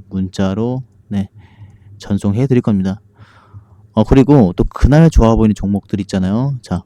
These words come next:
오늘만 봐도 상한가 찍은 종목도 있고 여러 가지 큰 상승을 보여준 종목들이 굉장히 많습니다. 네, 그 종목들 같은 경우에는, 네, 어, 장 시작 전에, 어, 단체 문자로,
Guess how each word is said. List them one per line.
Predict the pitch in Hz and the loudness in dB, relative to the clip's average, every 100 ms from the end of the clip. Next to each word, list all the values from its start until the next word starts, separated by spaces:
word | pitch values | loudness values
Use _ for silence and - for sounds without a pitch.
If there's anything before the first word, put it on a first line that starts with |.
| _ | _
오늘만 | 95 104 120 127 | -2 0 2 2
봐도 | 113 92 90 113 135 - _ _ _ | 0 -4 -4 -4 -4 -10 _ _ _
상한가 | - - 156 180 180 165 | -14 0 4 4 4 0
찍은 | - 147 | 2 2
종목도 | 123 107 113 - | 4 2 0 -4
있고 | 92 - - 123 95 | -6 -6 -4 -4 -4
여러 | 98 104 | -2 -2
가지 | 98 95 123 143 - - _ _ _ | -2 -4 -4 -4 -10 -20 _ _ _
큰 | - 160 | 0 2
상승을 | 151 156 147 139 135 | 4 0 0 -2 -4
보여준 | - 107 107 | -2 -2 -2
종목들이 | 101 98 - - | -4 -6 -6 -8
굉장히 | 104 - 98 101 | -8 -6 -2 -2
많습니다. | 101 90 - 95 90 92 - | -2 -4 -4 -4 -4 -8 -6
네, | 95 | -8
그 | - | -6
종목들 | - - 110 117 - 110 | -8 -4 -2 -2 -4 -6
같은 | 101 110 | -4 -4
경우에는, | 101 95 90 98 120 143 147 120 - | -4 -2 -4 -2 -2 -2 -6 -10 -20
네, | 98 92 - _ 104 - _ _ _ _ - - - - - _ | -20 -20 -20 _ -20 -20 _ _ _ _ -20 -20 -20 -20 -20 _
어, | - | -8
장 | 104 104 107 | -6 -4 -4
시작 | 113 - 165 180 - | -4 -6 -4 -4 -2
전에, | 131 107 104 127 147 151 139 - | 0 0 0 0 -2 -4 -6 -10
어, | 95 92 92 | -8 -8 -10
단체 | - 98 101 117 | -6 -6 -4 -2
문자로, | 110 104 - 101 95 113 131 139 147 | -2 -2 -4 -4 -4 -2 -2 -2 -4